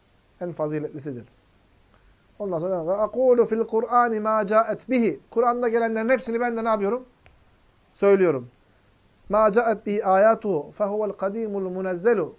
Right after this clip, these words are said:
O Kur'an ki Allah katından indirilmiş, münezzel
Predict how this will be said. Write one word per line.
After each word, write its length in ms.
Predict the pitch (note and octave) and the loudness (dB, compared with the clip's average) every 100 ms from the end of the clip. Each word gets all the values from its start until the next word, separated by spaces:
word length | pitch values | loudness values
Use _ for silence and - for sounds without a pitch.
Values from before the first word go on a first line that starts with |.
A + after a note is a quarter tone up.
| _ - | _ -14
O 120 | F#3 | -10
Kur'an 300 | G3+ A3 G3+ | -4 -4 -4
ki 100 | G3+ | -6
Allah 200 | G3 G3+ | -4 -4
katından 400 | G3+ F3+ F#3 F3+ | -6 -12 -10 -10
indirilmiş, 560 | F#3 F3 E3+ F3+ G#3 | -8 -8 -6 -8 -8
münezzel 520 | F3 F3+ F3+ F3+ F3 | -6 -4 -2 0 0